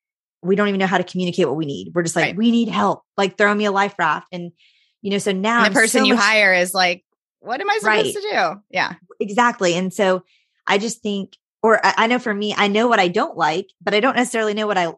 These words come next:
Speaker 1: like, how to tell you exactly what I want, sort of
Speaker 2: Yeah.
Speaker 1: thing. And so I've, I've just learned so much over the last year and a half. And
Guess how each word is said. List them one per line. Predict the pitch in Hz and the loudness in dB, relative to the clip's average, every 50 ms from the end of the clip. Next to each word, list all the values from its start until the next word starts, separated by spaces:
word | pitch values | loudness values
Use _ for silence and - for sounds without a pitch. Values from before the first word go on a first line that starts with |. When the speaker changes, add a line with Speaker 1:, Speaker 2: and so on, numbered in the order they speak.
| _ _ 185 - - | _ _ -20 -4 0
Speaker 1:
like, | 196 185 175 | 0 0 2
how | 170 220 | 2 0
to | 202 185 | 0 0
tell | - - 220 | -2 -2 -2
you | 196 185 | 0 0
exactly | 170 175 196 196 208 - 208 | 0 2 0 0 0 0 0
what | 185 170 | 0 0
I | 160 | 0
want, | 156 180 247 277 214 165 - - _ | 0 0 0 0 0 0 -2 -4 _
sort | _ - 202 185 175 | _ -6 -4 -2 0
of | 175 170 | -2 -2
Speaker 2:
Yeah. | 180 | -4
Speaker 1:
thing. | 180 160 156 143 147 170 _ _ _ _ _ _ _ _ _ | -6 -8 -8 -8 -10 -14 _ _ _ _ _ _ _ _ _
And | - 202 202 185 | -4 -2 -2 0
so | - 214 202 196 180 - | 2 2 4 4 2 4
I've, | - 202 208 202 190 - | 2 0 0 0 -2 -4
I've | - 214 208 | -4 -4 -2
just | 226 233 - | -2 -4 -4
learned | 254 233 208 190 - | -4 -4 -4 -4 -4
so | - - - - 247 240 240 233 220 208 | -4 -4 -4 -2 0 0 2 2 0 2
much | 196 196 180 170 - | 2 2 2 0 -2
over | - 185 175 180 | -6 -6 -6 -4
the | 175 175 | -2 2
last | 175 170 165 175 170 - - _ | 4 4 4 4 2 -2 -14 _
year | - 175 175 180 | -10 -6 -4 -2
and | 180 175 | -2 -2
a | |
half. | 165 180 165 165 165 - | -2 0 -2 -2 -2 -2
And | 180 170 156 - | -6 -6 -6 -8